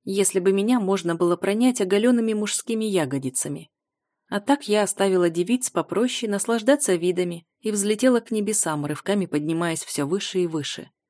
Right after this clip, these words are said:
Эта горгулья травила веревку, втаскивая меня на крышу женского общежития. Благодаря костюму с тонированным шлемом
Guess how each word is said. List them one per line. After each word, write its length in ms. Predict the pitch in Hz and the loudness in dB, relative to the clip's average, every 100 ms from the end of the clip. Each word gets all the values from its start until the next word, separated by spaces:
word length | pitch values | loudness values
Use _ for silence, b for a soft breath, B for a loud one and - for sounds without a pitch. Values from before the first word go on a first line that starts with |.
| _ _ - | _ _ -6
Эта 240 | 208 208 | -2 0
горгулья 540 | 190 196 190 247 175 | 2 0 4 2 2
травила 400 | 156 175 190 214 | 0 0 2 2
веревку, 500 | 208 233 226 151 - | 2 2 0 0 -4
втаскивая 560 | 131 - 175 - 165 160 | -6 -2 -2 -2 -4 -4
меня 220 | 160 156 | -2 -2
на 120 | 147 | -2
крышу 320 | 147 208 202 185 | 0 -2 -2 -2
женского 440 | 170 170 - 175 | -2 -2 -4 -2
общежития. 800 | 175 - 196 180 127 135 131 - _ _ _ _ _ _ _ _ _ - | -2 -2 -2 -2 -4 -8 -10 -12 _ _ _ _ _ _ _ _ _ -6
Благодаря 560 | 190 190 190 185 208 | 2 4 4 4 4
костюму 520 | 208 196 - 226 208 185 | 2 0 0 0 0 0
с 80 | |
тонированным 640 | - 185 196 190 170 170 170 | 0 2 4 4 2 0 -2
шлемом 520 | - 226 233 156 | -2 0 0 -2